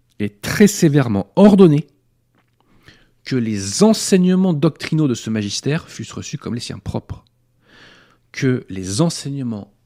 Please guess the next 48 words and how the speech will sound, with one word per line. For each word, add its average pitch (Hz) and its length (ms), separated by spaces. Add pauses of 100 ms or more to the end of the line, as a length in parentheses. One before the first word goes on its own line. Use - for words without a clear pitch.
(120)
doctrinaux 117 840 (160)
de 107 60
ce - 160
magistère 110 560
fussent - 180
reçus - 240
comme - 140
les 107 60
siens 110 140
propres. - 300
Si - 300
les 156 120
enseignements 147 380
du 123 60
magistère - 580 (500)
doivent 117 140
être 131 180
reçus 123 260
comme 117 180
ceux 139 120
de 117 40
notre - 100
Seigneur 95 180
Jésus-Christ, 147 380 (160)
par - 160
définition, 98 600
c'est - 160
qu'ils - 120
sont - 140
infaillibles. - 340 (1400)
Puisque - 280
notre 104 220
Seigneur 98 180
Jésus-Christ 98 300
ne 123 80
peut 98 80
pas 131 120
nous 110 100
donner 113 120
du 98 100
poison, 139 280
ne - 920
peut - 80
pas 127 120
nous 113 80
enseigner 98 220
le 110 60
faux. - 200